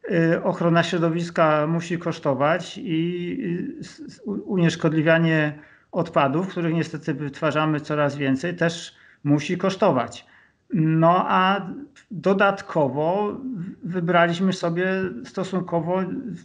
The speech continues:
mało efektywny i dość drogi system, e, unieszkodliwiania, e, odpadów, e, zagospodarowania odpadów, e, komunalnych, a w dodatku jeszcze,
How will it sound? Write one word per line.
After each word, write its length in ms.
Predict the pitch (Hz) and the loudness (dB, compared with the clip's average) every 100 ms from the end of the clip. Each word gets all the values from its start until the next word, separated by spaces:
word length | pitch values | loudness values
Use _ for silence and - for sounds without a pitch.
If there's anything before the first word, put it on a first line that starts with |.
| _ 190 185 - | _ -6 -4 -2
mało 480 | 190 165 175 196 208 | 2 4 6 4 4
efektywny 760 | 185 190 180 156 131 160 185 202 | 2 0 0 0 2 2 2 0
i 160 | 190 | -2
dość 300 | 175 202 190 | 2 2 2
drogi 360 | 165 156 151 185 | 2 2 2 0
system, 640 | 185 160 - 175 175 190 190 - - _ _ - | 0 -2 2 4 4 2 0 -18 -20 _ _ 0
e, 960 | 165 156 151 147 147 143 147 151 160 | 4 4 4 4 4 2 2 0 -2
unieszkodliwiania, 1120 | - - 214 180 170 - 156 151 151 160 151 147 | -4 -6 0 2 2 2 0 2 4 4 6 2
e, 40 | 143 - 262 160 151 147 147 160 - _ _ _ _ _ | 0 -6 -4 -2 0 -2 -4 -6 -10 _ _ _ _ _
odpadów, 840 | - 170 - 143 127 160 170 - - | -6 -6 0 2 2 -2 -4 -12 -14
e, 640 | 233 147 143 139 147 160 | -4 -2 -2 -2 -4 -4
zagospodarowania 920 | 147 160 160 - 151 151 147 139 139 | 0 0 0 0 2 4 4 4 2
odpadów, 520 | 147 151 151 135 135 - - | -2 -4 0 0 -2 -6 -8
e, 120 | 156 156 | -6 -6
komunalnych, 880 | - 156 156 147 131 135 220 - - - _ _ _ _ - | -2 2 4 4 4 4 2 -4 -12 -20 _ _ _ _ -2
a 160 | 214 | 0
w 100 | 254 | 2
dodatku 600 | 240 233 196 202 202 - | 2 2 2 -2 -4 -2
jeszcze, 800 | 185 165 147 - - 208 233 226 | 2 2 0 -4 -4 0 0 -2